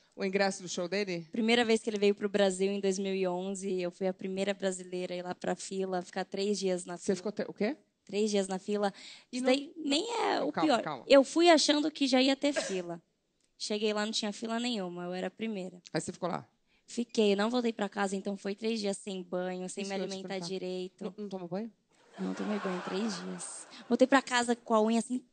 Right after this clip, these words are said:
Speaker 2: preta, tava parecendo uma Maria doida.
Speaker 1: Mas, mas e a tua mãe?
Speaker 2: Como eu já tive depressão em dois mil e nove até a metade de dois mil e dez por causa de Justin Bieber,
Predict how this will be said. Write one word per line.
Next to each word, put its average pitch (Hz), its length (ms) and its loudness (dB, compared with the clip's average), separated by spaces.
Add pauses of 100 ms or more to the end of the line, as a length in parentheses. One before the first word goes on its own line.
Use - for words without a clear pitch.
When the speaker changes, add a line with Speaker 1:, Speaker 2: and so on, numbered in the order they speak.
Speaker 2:
preta, 202 300 2 (100)
tava 240 140 -6
parecendo 277 320 -2
uma 403 140 -4
Maria 254 320 2
doida. 196 420 -2 (220)
Speaker 1:
Mas, 240 260 0
mas 254 400 0 (440)
e 254 60 4
a 277 40 2
tua 269 120 0
mãe? 226 260 0 (1080)
Speaker 2:
Como 339 220 6
eu 339 60 6
já 277 100 6
tive 220 240 0
depressão 190 800 -2 (180)
em 202 140 -6
dois 196 180 4
mil 196 140 0
e - 20 -2
nove 185 420 2
até 196 260 -2
a 208 40 2
metade 196 320 2
de 185 60 -4
dois 190 180 4
mil 196 100 0
e 196 40 -2
dez 185 240 4
por 294 160 -2
causa 220 260 4
de 190 120 -6
Justin 196 320 2
Bieber, 185 400 0